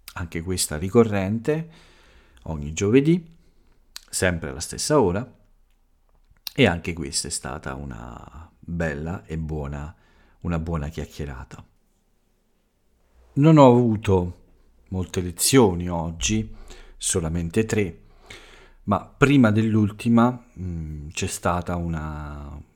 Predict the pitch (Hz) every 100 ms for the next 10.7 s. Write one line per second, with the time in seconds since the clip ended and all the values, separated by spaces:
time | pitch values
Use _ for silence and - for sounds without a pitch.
0 | _ 82 73 120 110 98 87 90 - -
1 | _ _ 92 85 82 - 113 110 92 82
2 | 82 82 - - 87 85 82 - 92 90
3 | 80 82 90 110 110 73 - - - 98
4 | _ _ - - - - - - _ _
5 | _ 127 147 - 127 - 101 98 92 95
6 | 90 - - 85 90 87 85 - 101 90
7 | 90 90 82 90 85 - 98 90 95 90
8 | 92 92 95 117 127 131 _ _ - -
9 | 76 78 73 78 76 78 85 92 87 -
10 | 90 82 - - 123 147